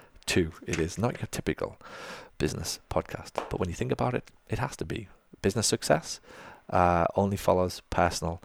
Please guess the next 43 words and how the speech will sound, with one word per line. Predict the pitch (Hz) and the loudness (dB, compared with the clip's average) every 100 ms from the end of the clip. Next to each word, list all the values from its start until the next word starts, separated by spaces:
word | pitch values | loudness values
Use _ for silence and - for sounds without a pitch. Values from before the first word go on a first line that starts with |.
| - - - | -16 -20 -10
growth, | 90 - - - - | -4 -4 -4 -12 -8
and, | 85 | -4
uh, | 85 85 85 95 - - _ - | -4 -4 -6 -8 -10 -14 _ 2
that's | 87 - - - | 2 2 -6 -4
never | 92 90 87 - | 0 2 2 0
a | - | -4
true | - 85 82 - - - - | -4 -2 -4 -8 -20 -20 -10
saying. | - - 80 - | 0 4 4 4
So, | - 101 - | 8 10 12
all | 110 | 12
right, | 104 | 12
that's | - 104 | 12 8
it | - | 6
from | - 101 | 4 4
me. | 90 | 6
Thank | - 110 113 | 6 6 6
you | |
to | 107 | 6
the | 95 | 6
sponsors, | - 98 - 92 | 6 4 4 0
Infusionsoft. | - 101 92 92 92 90 | 4 2 2 6 6 6
Head | - 101 | 6 6
over | 95 92 | 6 4
to | - - 92 | 0 0 -2
polgoff | - 107 101 92 | 4 6 6 6
dot | - - | 2 0
com | 90 | 0
forward | 85 95 87 - | 4 4 4 6
slash | 90 85 | 4 4
Infusionsoft. | - 85 107 104 131 - - - - - - - - | -4 -2 2 2 6 8 8 6 -12 -10 -10 -8 2
Uh, | 90 87 | 6 6
take | - 101 - | 8 4 4
the | |
free | - 95 | 0 0
training. | - 90 87 87 - | 4 6 6 2 -4
Wonderful | - 107 107 - | 2 4 6 4
things | 95 95 95 | 4 2 2
happening | 101 - 92 | 2 2 4
with | 90 | 6
that | 92 | 6
business | - 92 87 | 4 0 2
right | 92 87 | 4 4
now. | 92 92 92 | 4 6 4